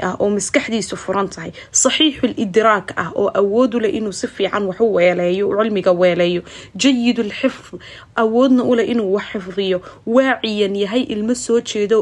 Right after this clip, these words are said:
ogaal leh, "فهي من علامات القبول." Taasi waxay ka mid tahay calaamaadka sheegaysa inuu ilmahani, yacni, uu qubuul u leeyahay cilmiga, una isu diyaarinay inuu noqdo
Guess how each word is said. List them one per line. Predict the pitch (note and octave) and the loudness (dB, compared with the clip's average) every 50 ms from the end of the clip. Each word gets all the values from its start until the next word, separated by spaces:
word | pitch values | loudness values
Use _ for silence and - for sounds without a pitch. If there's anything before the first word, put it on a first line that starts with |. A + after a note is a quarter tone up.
| - | 2
ogaal | - G3+ G3+ A3+ A3 G3+ F3+ F3+ F3 | 2 2 2 2 2 2 0 0 -2
leh, | F3 E3+ - - - - - - | -2 -4 -6 -10 -16 -20 -20 -6
"فهي | - A#3 G#3+ B3 C#4+ D4 C#4 | -4 0 4 6 6 6 4
من | B3 A#3+ G#3 | 4 0 -2
علامات | - G3 G3+ G3+ G3+ G#3 A3 A3+ A3 G#3 - | -2 -2 -2 0 0 0 -2 -2 -4 -2 -2
القبول." | A3 G3 F#3 - - G#3+ G#3 A#3 A3+ G3+ G3 - | -2 -2 0 0 0 2 4 4 4 4 2 0
Taasi | - F#3 F#3 - - G#3+ | -4 -6 -4 -2 0 0
waxay | A3+ - G#3 G3+ - | 0 0 0 -2 -2
ka | - B3+ | 2 4
mid | C4 B3 B3 B3+ B3 - - | 4 6 6 4 2 -2 -6
tahay | - F#3+ E3 F3 - | -6 -4 -2 -2 -2
calaamaadka | - - F#3+ G3 G3 G3+ A3 A#3 A3 G#3 - - F#3+ | -2 0 0 2 2 2 2 0 -2 -2 -4 -6 -8
sheegaysa | - - A3 A3+ A#3 G#3 G3+ - - G#3+ | -2 2 4 4 4 2 0 0 0 0
inuu | G#3+ G3+ G#3 F#3+ | 0 0 0 -2
ilmahani, | G3 G3+ A3+ A3+ G3+ G3+ G3 F#3 - - - - - - - - | -2 -2 -2 -2 0 -2 -2 -4 -4 -8 -12 -14 -14 -14 -2 0
yacni, | A3 G#3 G3 G#3+ G#3+ G3+ F#3 - - - - - | 0 2 2 2 0 0 -2 -6 -10 -14 -2 0
uu | A3+ A3+ - | 0 0 2
qubuul | - B3 G#3+ B3 D4 C#4 C4 | 2 4 6 6 8 8 8
u | C4+ | 6
leeyahay | B3 A#3+ A#3+ G#3+ G3+ G3 G#3+ A#3 - - | 6 4 4 4 4 4 2 2 2 2
cilmiga, | B3 A#3+ G#3+ F#3+ E3+ D#3+ - - - - - | 2 2 2 0 -2 -2 -4 -6 -8 -4 -2
una | A3 A#3 C4 | 0 2 2
isu | - - - - - C4+ | 2 0 -2 -2 0 -2
diyaarinay | A3+ G#3+ A3+ G#3 G#3 G3+ G#3+ A3 G#3+ | 2 2 2 2 2 2 0 0 0
inuu | G#3+ G#3 G3+ | 2 0 0
noqdo | F#3+ F#3 - G3+ | 0 -2 -2 -2